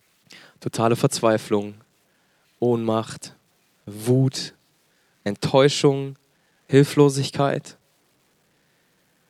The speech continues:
Und der Glaube von Jairus, den er kurz zuvor hatte, während die Frau mit dem Herz Jesu konfrontiert wurde,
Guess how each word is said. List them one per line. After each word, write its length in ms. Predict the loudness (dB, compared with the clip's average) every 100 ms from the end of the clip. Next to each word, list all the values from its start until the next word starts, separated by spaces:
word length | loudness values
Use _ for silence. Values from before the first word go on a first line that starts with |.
| _
Und 60 | -2
der 80 | 0
Glaube 500 | 6 8 8 8 6
von 240 | 2 0
Jairus, 760 | 0 0 2 2 0 -2 -10 -14 -8
den 120 | -4
er 80 | -4
kurz 360 | 0 0 0 -4
zuvor 440 | -6 2 2 2
hatte, 260 | -2 -8 -18 -20 _ _ _ _ _ _ _ _ _ _ _ _ -4
während 320 | 0 0 0
die 80 | -6
Frau 360 | -4 4 4 4
mit 180 | 2
dem 120 | -2 -2
Herz 340 | -4 -4 -4
Jesu 300 | 2 2 2
konfrontiert 800 | -2 -8 -8 -12 -8 -4 -4 -2
wurde, 320 | -2 -2